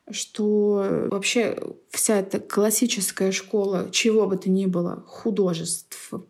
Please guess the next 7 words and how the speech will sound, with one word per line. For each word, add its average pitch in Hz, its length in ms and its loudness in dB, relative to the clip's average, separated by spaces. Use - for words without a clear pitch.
литературы 202 880 -2
и 185 80 -10
так 180 180 -2
далее, 220 520 2
нет 240 520 2
стандартов, 196 840 2
нет 208 540 -2